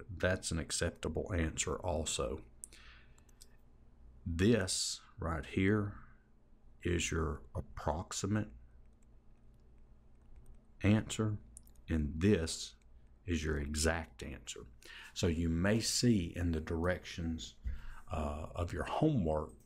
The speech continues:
on solving these things, it may say, "Give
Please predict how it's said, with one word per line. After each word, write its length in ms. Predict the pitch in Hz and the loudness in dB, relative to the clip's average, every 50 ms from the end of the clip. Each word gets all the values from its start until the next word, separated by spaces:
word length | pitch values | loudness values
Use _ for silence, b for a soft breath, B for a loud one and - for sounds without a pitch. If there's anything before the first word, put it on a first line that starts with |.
| - - - - - - | -20 -20 -20 -12 -6 -4
on 160 | 82 80 73 | -2 -2 0
solving 600 | - - - 90 101 127 127 - 80 80 80 76 | 0 2 2 2 2 2 0 0 -2 -2 -4 -4
these 280 | 71 73 73 - - | -4 -6 -6 -6 -6
things, 520 | - - 80 78 78 76 80 80 - - - - - - - - - - - - - - - - - - - - - - | -6 -6 -6 -6 -4 -6 -6 -8 -8 -12 -14 -18 -20 -20 -20 -20 -20 -20 -20 -20 -20 -20 -20 -20 -20 -20 -20 -14 -2 2
it 200 | 101 104 - - | 2 4 4 4
may 220 | 92 92 92 87 | 2 2 2 2
say, 600 | - - - - 90 87 85 85 85 80 - - B B B B B B B B B B B B B B B B B B B - | 2 2 2 4 4 4 4 4 4 2 0 -4 B B B B B B B B B B B B B B B B B B B 0
"Give 280 | 80 101 101 95 92 | 4 6 6 6 6